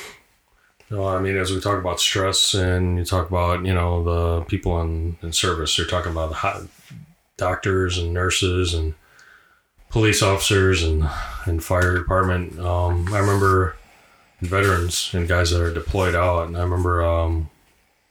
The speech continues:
you know, for those who know, you guys that know, uh, Chris Kyle, there's something that he said that I think, you know, when the American Sniper movie,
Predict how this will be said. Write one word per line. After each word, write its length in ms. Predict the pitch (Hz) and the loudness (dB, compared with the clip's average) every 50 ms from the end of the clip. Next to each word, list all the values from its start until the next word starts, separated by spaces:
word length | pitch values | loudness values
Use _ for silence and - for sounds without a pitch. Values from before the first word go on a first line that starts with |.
| _ _ - - - - - - - | _ _ -20 -20 -20 -20 -14 -8 -6
you 60 | 90 | -6
know, 80 | 90 | -4
for 120 | - 139 135 | -2 0 2
those 200 | 113 104 95 90 | 2 2 2 2
who 60 | 95 | 2
know, 220 | 95 95 95 101 | 4 4 4 2
you 260 | 101 95 87 92 101 104 | 0 -2 -6 -10 -10 -4
guys 260 | - 104 92 90 90 | 0 0 2 2 2
that 80 | 90 | 0
know, 260 | 90 90 90 90 87 85 | 0 0 2 2 2 0
uh, 220 | 82 82 82 82 | 0 0 -2 -2
Chris 260 | - - - 90 - | -4 -4 -4 -4 -4
Kyle, 520 | - - 95 92 90 87 85 87 85 - - - - - - - - _ _ _ _ | -2 0 2 2 2 2 2 0 -2 -6 -10 -20 -20 -20 -20 -20 -20 _ _ _ _
there's 120 | - 110 - | -4 -2 0
something 320 | 143 135 135 135 120 107 | 0 0 2 2 2 4
that 360 | 104 98 98 95 95 92 92 | 4 4 4 4 4 2 2
he 100 | 95 98 | 2 2
said 500 | 92 - - 104 98 98 95 92 92 87 - _ | 0 0 2 2 2 2 2 0 -2 -6 -8 _
that 420 | - 90 85 85 85 87 87 87 - 82 78 - _ _ _ _ _ _ _ _ _ _ _ _ _ _ _ _ _ _ _ _ _ _ _ _ - 104 | -2 0 0 0 0 0 -2 -6 -8 -14 -16 -18 _ _ _ _ _ _ _ _ _ _ _ _ _ _ _ _ _ _ _ _ _ _ _ _ -10 -8
I 120 | 98 95 | -6 -6
think, 340 | - - 110 101 - - - | -2 -4 -4 -4 -4 -2 0
you 100 | 110 95 | 2 2
know, 200 | 92 92 92 90 | 4 4 4 2
when 180 | 92 90 90 | 2 2 2
the 100 | 90 87 | 2 2
American 380 | 87 87 92 95 95 - - 85 | 0 2 2 2 2 2 0 -2
Sniper 300 | - - 95 90 82 87 | 0 2 2 2 2 2
movie, 880 | 85 85 85 85 85 85 85 85 85 85 85 85 85 85 87 92 - | 2 2 2 2 2 2 4 4 2 2 2 2 2 2 0 -2 -4